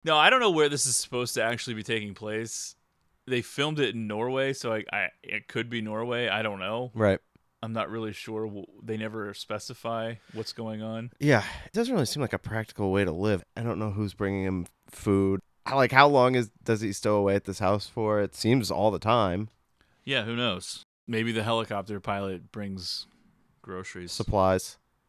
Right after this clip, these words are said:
Speaker 1: Nathan lives in a modern home nestled among climbing hills next to a waterfall. So what are your first impressions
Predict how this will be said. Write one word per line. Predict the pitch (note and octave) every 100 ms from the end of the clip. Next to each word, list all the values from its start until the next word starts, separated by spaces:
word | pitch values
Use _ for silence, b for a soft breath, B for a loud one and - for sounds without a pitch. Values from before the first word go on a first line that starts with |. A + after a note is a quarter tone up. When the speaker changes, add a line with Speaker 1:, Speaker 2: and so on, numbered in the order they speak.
| _ _ _
Speaker 1:
Nathan | B2 D3 F3 F3+ D3+
lives | C3+ C3 B2+ B2 A2+ -
in | B2 A#2
a | A2 G#2
modern | G#2+ A#2 B2 C3+
home | B2+ A2 A2 A2+ A#2 G#2+ -
nestled | G#2 G#2+ G#2 A#2 A2 G#2
among | F#2+ G2+ G2+ G2
climbing | G2 B2+ A#2 A#2 A#2
hills | A#2+ A2+ A2+ A2 A2 G#2+ -
next | G#2 G#2 -
to | A2 G2 F#2 -
a | F2 E2+
waterfall. | E2 G2+ A#2 A2+ - A2 G#2 G2 F#2+ F#2 _ _ _ _ _ _
So | - C#3+
what | D#3+ A3 -
are | D3 C#3+ C#3 C3+ B2+ -
your | C3+ A#2+ A#2+ A#2 A#2 A#2 A#2 A2+ - _ _ _
first | - C3 B2 -
impressions | B2 A#2 B2+ A2+ G#2+ A#2+ G#2+ G#2 G2+ F#2+